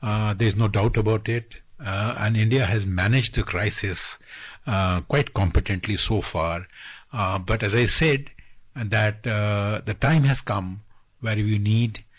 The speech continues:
uh, to undertake domestic policy reforms to convert this challenge into an opportunity for sustaining growth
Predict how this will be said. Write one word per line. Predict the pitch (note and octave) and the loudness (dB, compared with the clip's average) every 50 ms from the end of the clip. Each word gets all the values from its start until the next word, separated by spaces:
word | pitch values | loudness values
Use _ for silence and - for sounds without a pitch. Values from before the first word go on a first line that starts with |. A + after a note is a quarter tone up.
| - - - - - | -20 -20 -20 -16 -10
uh, | - A#2 G2+ G#2 F#2+ - | -6 -4 -4 -4 -4 -2
to | - C3 A2 | -2 0 2
undertake | F2+ G#2 G2+ A2+ A2 - A2+ A2 G#2+ G#2 - - - - - - - - A2+ | 2 2 2 2 2 2 2 2 2 2 -2 -6 -16 -16 -20 -20 -16 -8 -2
domestic | G2 B2 A#2+ C#3 B2+ - - - A2+ - - | 0 2 4 4 2 2 0 -2 -2 0 0
policy | - G2 A2 G#2+ G2+ - G#2+ | 0 0 0 0 -2 -4 -4
reforms | G2+ F#2 - - - F#2+ F#2 F#2 F#2 F#2 - - - _ - | -4 -4 -4 -4 -4 -4 -4 -4 -4 -4 -4 -6 -6 _ -10
to | - G#2+ | -8 -4
convert | - A2+ A2 A2 G#2 B2 C#3 D3 C#3+ - - - _ - - - - - - | -2 0 0 0 2 2 2 2 0 -2 -12 -18 _ -20 -20 -20 -20 -14 -6
this | - - - - | 0 0 0 2
challenge | - - G#2+ G#2+ G#2 G2+ G2 G2 F2+ - - _ - | 2 2 4 4 4 4 2 0 -4 -8 -16 _ -6
into | - G#2+ G2+ - G2+ | -6 -4 -4 -4 -4
an | F#2+ | -4
opportunity | G2+ F#2+ F2+ - - - - - G#2 F#2+ F#2 - - F2+ F2 F2+ - - - - _ | -4 -2 2 2 2 2 2 -2 -4 -4 -4 -6 -8 -10 -10 -10 -14 -20 -20 -20 _
for | - - G2+ | -8 -6 -4
sustaining | - - - - - - A2 G2+ G#2 G#2 G2+ F#2+ | -4 -2 -2 -2 -2 -2 -2 -2 -2 -4 -4 -2
growth | F2+ G2+ A2+ A#2+ B2 - - | 0 2 2 2 0 -2 -4